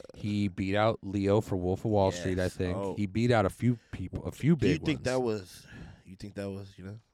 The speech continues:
Speaker 2: a good one?
Speaker 1: I think it was one of those things that
Speaker 2: Kinda.
Speaker 1: they dep-, they know that Leo's gonna get nominated again. Matthew
Speaker 2: True.
Speaker 1: McConaughey may not get nominated
Speaker 2: I don't
Speaker 1: again.
Speaker 2: know. Matthew McConaughey has built his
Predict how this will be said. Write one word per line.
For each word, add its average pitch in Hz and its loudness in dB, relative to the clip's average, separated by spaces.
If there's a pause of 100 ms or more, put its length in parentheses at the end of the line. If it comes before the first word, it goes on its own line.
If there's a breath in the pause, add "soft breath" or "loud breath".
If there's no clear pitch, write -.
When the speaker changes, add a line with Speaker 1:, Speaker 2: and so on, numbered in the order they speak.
(680)
Speaker 2:
a - -20
good 87 -14
one? 101 -14
Speaker 1:
I 104 2
think 135 2
it 147 6
was 113 4
one 117 4
of 123 4
those 117 6
things 110 -2
that 95 -2 (580 soft breath)
Speaker 2:
Kinda. 95 -10
Speaker 1:
they 110 4
dep-, 110 -2
they 107 2
know 107 6
that 101 -2
Leo's 107 4
gonna 95 -6
get 120 -8
nominated 104 -4
again. 95 -8 (420)
Matthew 123 0
Speaker 2:
True. 131 0
Speaker 1:
McConaughey 104 0 (100)
may 104 0
not 90 -4
get 90 -8
nominated 85 -6
Speaker 2:
I - -4
don't 196 0
Speaker 1:
again. 185 -4
Speaker 2:
know. 220 2
Matthew 190 -8
McConaughey 185 -8
has 127 -12
built 104 -2
his 117 -6